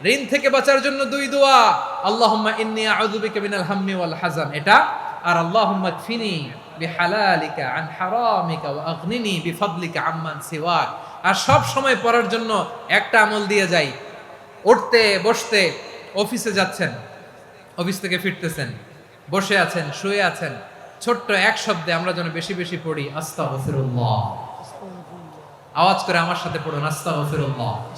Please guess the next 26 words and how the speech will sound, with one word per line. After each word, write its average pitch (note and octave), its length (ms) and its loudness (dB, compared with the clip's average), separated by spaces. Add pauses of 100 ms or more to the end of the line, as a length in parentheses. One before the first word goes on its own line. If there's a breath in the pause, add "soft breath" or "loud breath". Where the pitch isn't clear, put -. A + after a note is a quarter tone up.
(880)
আবার F#3+ 340 6 (120)
পড়ুন, F#3+ 160 2
আস্তাগফিরুল্লাহ। G#3+ 1600 8 (2000)
আল্লাহ E3+ 220 0
রাসূল E3+ 240 -2
সাল্লাল্লাহু F#3 140 -2
আলাইহি E3+ 220 -2
ওয়াসাল্লাম D#3+ 120 -6
বলেন, D3+ 200 -2
"মান F3 220 -2
লাজিমাল F3 640 0
ইস্তিগফার", D#3 1000 -4 (220)
যে E3+ 80 -2
সব G#3 200 -2 (140)
সময় G3+ 180 -2
এরকম F#3 260 -4
ইস্তিগফারের F#3 460 -4
সাথে F#3 240 -4
লেগে G3+ 300 2
থাকে, F#3+ 400 -2 (400)
জাআলাল্লাহু F3+ 760 0
লাহু E3 220 -4
মিন E3+ 240 -4
কুল্লি G#3 240 -4
দীকিন G#3 460 -6
মাখরাজা, F3 680 0